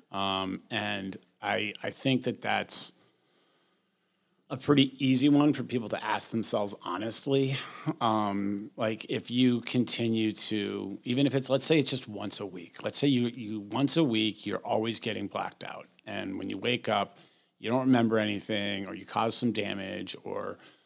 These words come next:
um, or maybe you didn't, but your s-, your, your spouse is really angry at you because of things you said, or anything.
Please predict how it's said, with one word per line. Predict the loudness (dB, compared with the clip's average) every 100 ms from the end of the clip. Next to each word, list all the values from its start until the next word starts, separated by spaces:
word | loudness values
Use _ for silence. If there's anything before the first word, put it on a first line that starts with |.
| _ -2
um, | -2 2
or | 6
maybe | 8 8 8
you | 6
didn't, | 6 4 2
but | 0 -2 -2 -4
your | -4
s-, | -4
your, | -4 -8
your | -6 -4 -4
spouse | 0 0 0
is | -4 -6
really | -4 -2 -4
angry | -6 -6 -10
at | -10
you | -12 -12
because | -12 -12 -12
of | -10
things | -10 -10
you | -6
said, | -4 -4 -4 -6 -8
or | -8 -8 -4
anything. | 2 4 4 0 -14